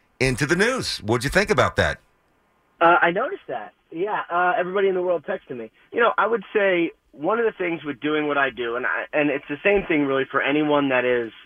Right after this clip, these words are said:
Speaker 2: you know, pretty public, is you report information and you do the best you can with making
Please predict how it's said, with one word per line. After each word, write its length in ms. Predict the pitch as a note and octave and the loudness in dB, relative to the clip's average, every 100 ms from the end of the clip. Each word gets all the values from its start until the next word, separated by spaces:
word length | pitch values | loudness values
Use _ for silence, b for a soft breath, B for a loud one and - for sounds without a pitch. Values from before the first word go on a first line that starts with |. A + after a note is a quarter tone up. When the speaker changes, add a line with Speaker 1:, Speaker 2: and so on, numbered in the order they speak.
| _ - - | _ -20 -6
Speaker 2:
you 100 | F#3+ | 0
know, 200 | D3+ D#3+ | 2 2
pretty 260 | - E3+ D3+ | 2 2 2
public, 440 | - B2 A#2 B2 - b b b - | 0 0 -2 -8 -12 b b b -4
is 300 | C#3+ C#3+ B2 - | 0 0 -2 -6
you 120 | D3+ | -4
report 340 | C3+ - F3 | -4 2 2
information 760 | F#3 - E3 D3 C3+ - C3 C3 - b b b _ | 2 0 0 2 0 -2 -4 -6 -14 b b b _
and 580 | C3 C3+ C3 C3 C3 B2+ - - _ _ - | 0 2 4 2 0 -4 -8 -20 _ _ -12
you 120 | C#3 | -6
do 160 | A#2+ E3 | 2 2
the 80 | |
best 320 | D#3+ E3 - D3+ | 6 4 2 -4
you 80 | |
can 320 | C#3+ D#3+ D3 D3 | -2 2 2 2
with 160 | C3 | -2
making 340 | C3+ D3 D3 | -2 -2 -4